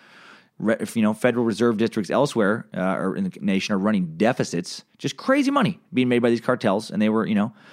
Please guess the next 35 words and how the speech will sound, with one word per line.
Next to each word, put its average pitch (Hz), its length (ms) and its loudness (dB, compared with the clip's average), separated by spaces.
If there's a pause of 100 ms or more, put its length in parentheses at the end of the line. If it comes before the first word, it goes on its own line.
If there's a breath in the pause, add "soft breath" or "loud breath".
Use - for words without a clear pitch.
(440 loud breath)
able 104 180 0
to 120 60 2
hire 117 300 2
armies 143 340 0
with 90 160 -2
it 73 60 -6
to 87 80 -6
protect 127 260 -2
themselves 87 400 -2
and - 40 -6
their 90 80 -4
profits. - 520 -2 (840)
Uh, 80 160 -8
you 95 120 -2
know, 110 320 -2
uh, 95 460 0 (520 loud breath)
and, 110 180 2
and 117 160 0
they 117 80 4
were 113 120 4
able 120 160 2
to 117 60 4
hire 120 240 2
a 107 40 4
lot 127 160 4
of 196 60 0
people 120 220 0
from 120 180 0
this 107 160 0
expanding 131 680 -2
and, 101 160 2
uh, 95 320 0
sudden 131 640 -2
kind 117 220 -2
of 107 160 -2